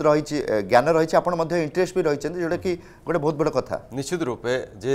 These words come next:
Speaker 2: ଯୋଉ କଥା କୁହାଯାଏ ଯେ, ଯେ ଭଗବାନ ଏତେ ସୁନ୍ଦର କଣ୍ଠ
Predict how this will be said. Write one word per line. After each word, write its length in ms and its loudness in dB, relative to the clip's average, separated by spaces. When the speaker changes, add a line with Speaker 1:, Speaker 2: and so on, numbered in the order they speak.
Speaker 2:
ଯୋଉ 180 -4
କଥା 260 -6
କୁହାଯାଏ 520 -2
ଯେ, 140 -10
ଯେ 100 -8
ଭଗବାନ 420 0
ଏତେ 180 -6
ସୁନ୍ଦର 320 -6
କଣ୍ଠ 260 -8